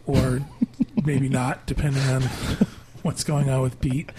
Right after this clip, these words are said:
Um, they will be back in two weeks, right? They're not gonna be back next week.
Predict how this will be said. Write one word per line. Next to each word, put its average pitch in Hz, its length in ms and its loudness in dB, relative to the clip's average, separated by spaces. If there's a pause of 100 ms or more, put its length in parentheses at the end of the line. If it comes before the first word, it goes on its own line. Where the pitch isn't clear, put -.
(440)
Um, 143 640 0
they 151 180 0
will 156 160 0
be 156 260 -2
back 147 320 -2
in 139 120 -2
two 220 280 0
weeks, 110 340 -2
right? 147 260 0 (220)
They're 131 100 0
not 120 180 0
gonna 127 140 2
be 123 40 2
back 120 160 -2
next 120 280 -4
week. 104 320 -8